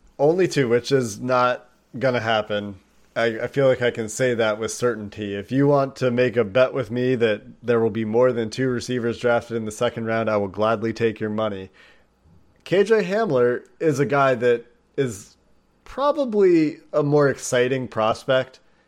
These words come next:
in some ways than T Higgins is, but we pulled up his play, player profiler, and he was just incredibly productive at Clemson. He's young.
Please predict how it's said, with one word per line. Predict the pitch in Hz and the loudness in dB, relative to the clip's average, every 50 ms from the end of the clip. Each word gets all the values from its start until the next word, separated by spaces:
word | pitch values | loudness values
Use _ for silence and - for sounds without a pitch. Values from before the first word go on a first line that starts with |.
| _ - | _ -10
in | - 135 131 120 | -8 -6 -6 -6
some | - - 135 127 123 | -4 -4 -4 0 2
ways | 131 131 131 131 131 131 131 127 - _ _ _ _ _ _ _ - | 4 4 4 4 2 0 -2 -4 -8 _ _ _ _ _ _ _ -6
than | 113 123 135 135 135 135 131 | 0 2 2 2 2 0 -2
T | - 135 139 135 123 | -2 -2 -2 0 0
Higgins | 131 135 131 139 131 117 | 0 0 0 -2 -2 0
is, | 135 135 131 110 | 0 -2 -2 -2
but | - 131 123 120 113 - - _ _ _ _ _ - | -2 0 0 0 0 -4 -10 _ _ _ _ _ -10
we | 139 180 202 | -8 -8 -6
pulled | - - 214 214 208 | 0 2 4 4 4
up | 185 151 | 4 2
his | 160 147 - | 0 -2 -2
play, | - - 147 156 151 143 | -2 0 2 4 4 4
player | 143 143 - - 160 156 143 127 | 2 0 0 2 4 4 4 4
profiler, | - - - 143 151 147 147 131 120 117 117 117 113 | 2 0 2 2 2 2 2 2 2 2 2 0 0
and | 123 123 120 | -2 -6 -8
he | 143 214 | -8 -8
was | 247 247 170 131 113 120 | -4 -4 -4 -4 -4 -8
just | 107 131 135 - - - | -10 -8 -8 -8 -8 -12
incredibly | 131 123 - - - 208 226 214 190 165 | -16 -16 -10 -6 -4 -2 -2 0 -2 -2
productive | 143 - 120 107 117 120 117 - 107 113 | -4 -4 -2 0 0 0 0 -2 -4 -6
at | 107 | -6
Clemson. | 107 - 117 117 113 107 104 117 117 113 113 110 | -4 -4 -4 -4 -2 -2 -2 0 0 -2 -4 -8
He's | 123 123 131 123 110 104 113 | -8 -6 -4 -4 -4 -6 -8
young. | 113 127 156 185 190 185 180 180 180 180 180 | -6 -2 0 2 2 2 2 0 -2 -2 -6